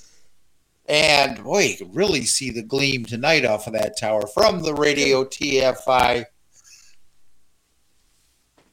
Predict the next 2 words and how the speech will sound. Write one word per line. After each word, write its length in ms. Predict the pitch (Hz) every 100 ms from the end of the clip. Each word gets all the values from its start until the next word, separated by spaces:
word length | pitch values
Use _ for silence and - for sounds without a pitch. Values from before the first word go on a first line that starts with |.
| _ _ _
corporate 640 | - 196 226 226 170 139 -
headquarters 1300 | - - 214 240 160 147 123 101 - - - -